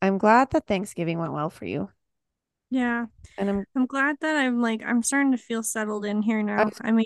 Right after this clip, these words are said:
Speaker 1: I, yeah, I was gonna ask you, like, how are, 'cause I know, like, when you came back, like, your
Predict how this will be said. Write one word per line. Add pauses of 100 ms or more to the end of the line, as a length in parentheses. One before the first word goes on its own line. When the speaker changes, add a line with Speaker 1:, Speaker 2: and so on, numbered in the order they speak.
Speaker 1:
I, (220)
yeah,
I
was
gonna
ask
you,
like, (560)
how
are,
'cause
I
know,
like,
when
you
came
back,
like,
your